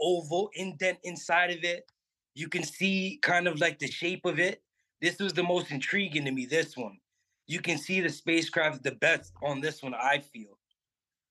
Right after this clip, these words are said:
Look, this is when it comes back and then it disappears and it comes back. These are all different photos that I got from the still images.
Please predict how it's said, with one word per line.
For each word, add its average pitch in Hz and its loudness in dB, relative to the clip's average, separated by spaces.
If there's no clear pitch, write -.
Look, 147 -2
this 185 2
is 180 2
when 185 2
it 180 0
comes 180 0
back 170 2
and 151 -6
then 147 -2
it 147 -4
disappears 156 0
and 139 2
it 123 0
comes 156 -2
back. 143 2
These 147 -4
are 147 -2
all 175 6
different 156 -2
photos 147 -2
that 135 2
I 139 2
got 139 2
from 143 -6
the 135 -6
still 143 -2
images. 131 -4